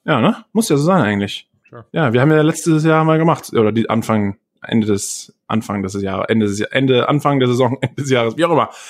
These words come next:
Speaker 1: Ähm, Super Bowl fünfundfünfzig, ja doch, muss ja sein. Äh, Vorschau, Sunday, am Sonntag, müssen nämlich die Seahawks nach Buffalo. Seahawks, angeführt von Russell Wilson, stehen da mit sechs und eins, haben gerade in der Division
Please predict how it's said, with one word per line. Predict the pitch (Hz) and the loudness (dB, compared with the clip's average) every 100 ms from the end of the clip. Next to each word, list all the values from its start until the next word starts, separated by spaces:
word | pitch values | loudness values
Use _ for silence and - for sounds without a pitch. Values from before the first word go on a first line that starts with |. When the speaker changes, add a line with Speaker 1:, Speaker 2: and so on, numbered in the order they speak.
| - - | -20 -2
Speaker 1:
Ähm, | 151 151 151 156 156 151 139 | 0 2 2 2 4 2 2
Super | 180 233 196 | 2 2 2
Bowl | 190 185 | 2 2
fünfundfünfzig, | 196 185 165 143 107 - | 0 0 0 -4 -8 -6
ja | 131 | -6
doch, | 135 - | -6 -6
muss | 127 120 | -8 -8
ja | 95 | -10
sein. | 90 - _ _ - - - | -12 -16 _ _ -20 -20 -8
Äh, | 117 113 113 113 110 107 110 104 104 104 104 107 107 101 | 0 2 4 2 2 2 0 -2 -2 -2 0 0 0 -4
Vorschau, | - 196 214 135 139 147 - | -2 -2 0 2 0 -2 -8
Sunday, | - - - 220 277 156 120 107 | -6 -2 -2 2 2 2 2 0
am | 139 | 0
Sonntag, | 139 196 202 123 110 127 | 2 0 2 0 0 0
müssen | 143 208 226 185 | 0 0 0 0
nämlich | 165 160 160 - | 2 2 0 -2
die | 156 | -6
Seahawks | 143 - 247 196 160 113 - - | -4 -4 -2 0 0 0 -4 -2
nach | 143 - | -2 -2
Buffalo. | 123 117 190 165 135 101 - - - - - | -6 -6 -2 0 0 0 -2 -6 -20 -20 -18
Seahawks, | - 190 190 180 175 - - | -8 -2 2 2 0 -4 -6
angeführt | - 180 170 - 175 | -4 -2 -2 0 0
von | 165 151 | 2 2
Russell | 156 180 160 | 2 2 2
Wilson, | 147 170 170 165 | 2 2 0 -2
stehen | - 160 151 | -2 -2 0
da | 147 | 0
mit | 151 113 | 0 0
sechs | 123 170 - | -2 -2 -2
und | 151 | -2
eins, | 131 147 135 135 | 0 0 -2 -2
haben | 143 143 | -2 0
gerade | 123 131 135 | 0 0 2
in | 131 160 165 | 2 2 4
der | 135 | 2
Division | 127 131 139 131 | 2 2 0 -2